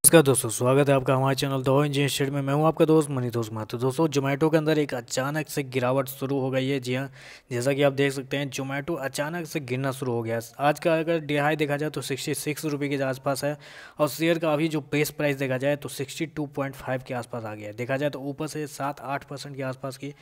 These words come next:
अचानक से गिरावट देखने को मिल रही है, जबकि एक अच्छी खबर भी आई है मार्केट में,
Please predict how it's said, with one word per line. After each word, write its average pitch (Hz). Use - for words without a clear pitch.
अचानक 160
से 160
गिरावट 143
देखने 135
को 135
मिल 131
रही 131
है, 143
जबकि 139
एक 160
अच्छी 143
खबर 170
भी 170
आई 151
है 143
मार्केट 131
में, 139